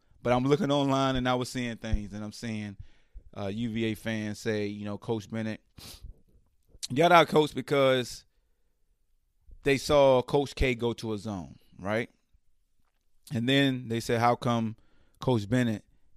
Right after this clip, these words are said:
didn't go to a zone, make the adjustment? How come he didn't see what Syracuse did and understand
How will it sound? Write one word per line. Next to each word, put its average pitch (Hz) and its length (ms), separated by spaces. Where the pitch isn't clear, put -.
didn't 117 200
go 110 160
to 104 220
a 95 40
zone, 92 340
make 110 200
the 113 100
adjustment? 95 560
How 107 120
come 107 220
he 107 60
didn't 104 280
see 110 160
what 98 140
Syracuse 120 520
did 104 240
and 95 100
understand 113 640